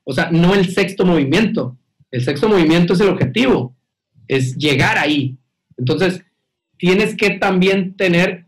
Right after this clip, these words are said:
o sea, tienes que estar bien, bien, bien ready en, en, en ir generando esas, es-, esa apertura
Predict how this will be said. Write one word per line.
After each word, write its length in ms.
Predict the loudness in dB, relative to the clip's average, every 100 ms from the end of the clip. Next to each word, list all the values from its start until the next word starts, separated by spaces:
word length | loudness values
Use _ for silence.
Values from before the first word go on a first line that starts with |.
| _
o 80 | -2
sea, 380 | 0 0 -4 _ _ _ _ _ _ _ _ _ _ _ _ _ _ _ _ _ _ _ _
tienes 340 | 0 0 0 -2
que 420 | 0 0 -2 -8 -2
estar 480 | -2 0 -2 -2 0
bien, 520 | 0 2 0 -2 -4
bien, 420 | 0 2 2 0 0
bien 320 | 0 2 2
ready 600 | 2 2 2 0 -4 -16 _ _ _ -2
en, 640 | 2 4 4 2 0 -2
en, 500 | 0 0 2 0 -2 -2
en 180 | 0 2
ir 180 | 2 2
generando 760 | 2 2 2 2 2 2 2
esas, 640 | 0 0 0 -2 -4 -14 _ _ _ _ _ _ _ _ _ _ _ _ -2
es-, 460 | -2 -2 -12 -8
esa 340 | -2 0 0 -2
apertura 1000 | -2 -2 -2 -4 0 0 2 -2 -4